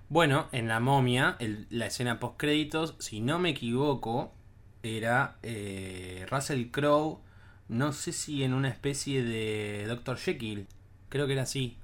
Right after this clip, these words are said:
como que te ticiaban que, creo que el personaje de Russell Crowe en La Momia era, eh, doctor Jekyll y al final te mostraban como que se transformaba o una cosa así.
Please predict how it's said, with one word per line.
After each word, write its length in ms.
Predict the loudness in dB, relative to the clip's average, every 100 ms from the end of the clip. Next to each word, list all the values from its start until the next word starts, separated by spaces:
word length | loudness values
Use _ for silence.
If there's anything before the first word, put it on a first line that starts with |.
| -6
como 340 | 0 2 4 4
que 460 | 2 4 2 0
te 100 | -2
ticiaban 680 | -4 -4 -2 2 4 4 0
que, 1120 | 0 0 0 0 0 -2 -4 -4 -6 -10 -14 -18 -20 -18 2
creo 120 | 6
que 60 |
el 80 | 8
personaje 600 | 6 2 10 10 10 6
de 100 | 4
Russell 340 | 2 2 2 2
Crowe 260 | 2 2
en 120 | 2
La 100 | 2
Momia 520 | 4 4 4 2 0 -6 -2
era, 400 | 6 6 6 0
eh, 340 | -4 -4 -4 -4
doctor 280 | -6 -6 -4
Jekyll 360 | -4 -2 -2 -2
y 80 | -2
al 100 | -2
final 560 | -2 2 4 4 2 -6 -14 -12
te 80 | -6
mostraban 380 | -4 -2 0 0
como 180 | -2 -6
que 100 | -6
se 120 | -8
transformaba 960 | -6 -8 -6 -6 -2 0 2 0 0 -2
o 20 |
una 180 | -4 -6
cosa 200 | -8 -8
así. 260 | -8 -8